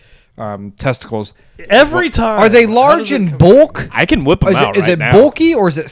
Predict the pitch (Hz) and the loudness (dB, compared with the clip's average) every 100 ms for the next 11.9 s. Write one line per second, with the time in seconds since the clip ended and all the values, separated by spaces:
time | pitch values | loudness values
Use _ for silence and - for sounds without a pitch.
0 | - - 175 214 208 113 170 185 135 233 | -6 0 2 2 -2 -2 0 2 0 -4
1 | 220 - 196 143 147 110 113 104 110 92 | -2 0 0 -2 -4 -6 -10 -12 -16 -18
2 | - 135 202 294 - 311 196 - 143 123 | -16 0 2 2 -2 -4 -4 -6 -6 -6
3 | 104 95 120 117 123 127 131 156 117 95 | -10 -14 -12 -10 -6 -6 -2 -2 -2 -10
4 | - _ _ _ _ _ _ _ - 143 | -18 _ _ _ _ _ _ _ -16 -14
5 | 156 - 226 202 180 147 120 101 98 131 | -6 -2 0 -2 -6 -6 -8 -10 -8 -2
6 | 151 143 208 233 220 202 202 - _ - | -2 0 -2 0 0 2 0 -2 _ -14
7 | - 151 139 170 180 202 165 160 180 170 | -2 -2 0 -6 -4 -6 -2 -2 -2 -4
8 | 175 175 - 147 143 139 - 135 139 143 | -4 -4 -6 -6 -6 -8 -4 -4 -4 -8
9 | 131 113 131 139 139 143 147 139 117 110 | -6 -6 -6 -10 -10 -10 -12 -16 -20 -14
10 | 120 120 113 101 90 - _ - - - | -12 -12 -14 -16 -18 -18 _ -20 -20 -8
11 | 185 165 160 - 123 - 170 160 - | 0 0 0 -6 -10 -6 -4 -4 -8